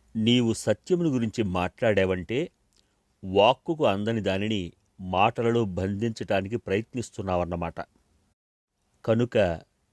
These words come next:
నీ మాటలకు విపరీతార్థాలు తీసే ప్రమాదం ఏర్పడుతుంది. భగవంతుణ్ణి గురించి వివరించే మత గ్రంథాలను చదివేవాళ్ళు అందుకే మూర్ఖులుగా తయారవుతారు.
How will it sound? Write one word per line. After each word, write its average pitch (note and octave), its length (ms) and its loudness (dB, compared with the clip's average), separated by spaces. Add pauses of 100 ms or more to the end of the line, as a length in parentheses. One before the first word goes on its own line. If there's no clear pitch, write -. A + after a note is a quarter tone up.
(280)
నీ G#2+ 260 2
మాటలకు A2 560 0
విపరీతార్థాలు G#2+ 1000 -2
తీసే G2+ 340 -6
ప్రమాదం G#2+ 640 -2
ఏర్పడుతుంది. F2+ 680 -4 (1400)
భగవంతుణ్ణి D#3 840 0
గురించి C3 340 -2
వివరించే G#2 540 0
మత F#2 280 -4
గ్రంథాలను G#2 600 -2
చదివేవాళ్ళు F#2+ 1040 -2 (300)
అందుకే G#2 560 -4 (280)
మూర్ఖులుగా A#2+ 640 -2
తయారవుతారు. F2+ 680 -4